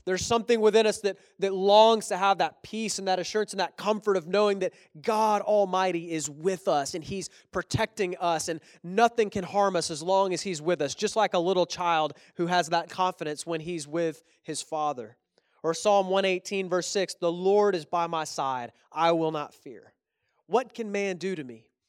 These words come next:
That, that's the kind of comfort that God is, is promising us this morning, that Jesus is talking about this morning through the abiding presence of the Holy Spirit. And it's in knowing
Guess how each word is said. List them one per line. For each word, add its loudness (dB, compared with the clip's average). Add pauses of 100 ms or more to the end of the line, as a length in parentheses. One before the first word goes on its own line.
(760)
That, -2
that's -2
the -10
kind -10
of -18
comfort -10
that -16
God -2
is, -10
is -14
promising -6
us -4
this -8
morning, -4
that -8
Jesus -8
is -10
talking -8
about -4
this -12
morning -8
through -2 (360)
the -2
abiding 2
presence -4
of -6
the -6
Holy -4
Spirit. -10 (1120)
And -12 (120)
it's -2
in 0
knowing 4